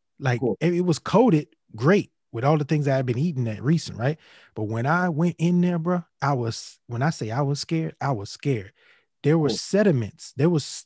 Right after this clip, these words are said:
Speaker 1: dark matter, and it was so hard. It was like a rock, bro. I, I tinged it against the, the toilet, inside of the toilet. That's how hard it was. When I seen that, I was like, "Where on earth did this come from?" Right?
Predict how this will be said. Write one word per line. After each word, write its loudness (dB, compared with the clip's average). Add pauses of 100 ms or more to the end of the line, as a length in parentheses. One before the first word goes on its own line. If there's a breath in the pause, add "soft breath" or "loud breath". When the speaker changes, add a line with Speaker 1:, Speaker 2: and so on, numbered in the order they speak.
(140)
Speaker 1:
dark 0
matter, 0 (520 soft breath)
and 0
it 2
was 0
so 2
hard. 0 (360)
It 2
was 4
like 0
a -6
rock, 2
bro. -6
I, 0 (140)
I -2 (120)
tinged 2
it 2
against 0
the, -2
the -8
toilet, 0
inside -2
of -2
the -2
toilet. -4 (300 loud breath)
That's -4
how 2
hard 4
it 0
was. -4
When -4
I 2
seen -2
that, 0 (340 loud breath)
I -2
was -2
like, -8
"Where -2
on -2
earth 0
did -14
this -4
come -2
from?" -12 (360)
Right? -2